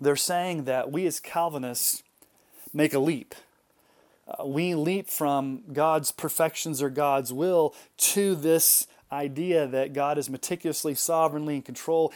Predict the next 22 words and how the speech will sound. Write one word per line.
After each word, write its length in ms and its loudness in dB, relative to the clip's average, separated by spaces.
He's 220 -6
absolutely 580 -2
control, 400 -6
that 100 -6
he, 160 -6
he 180 -4
has 160 0
an 80 0
un-, 240 -2
unchanged 840 -4
decree 540 -2
from 220 -4
eternity 400 -4
past. 460 -4
We, 160 -2
we, 240 -2
we 180 -4
make 280 0
that 180 4
leap, 280 0
they 140 -4
say. 420 -12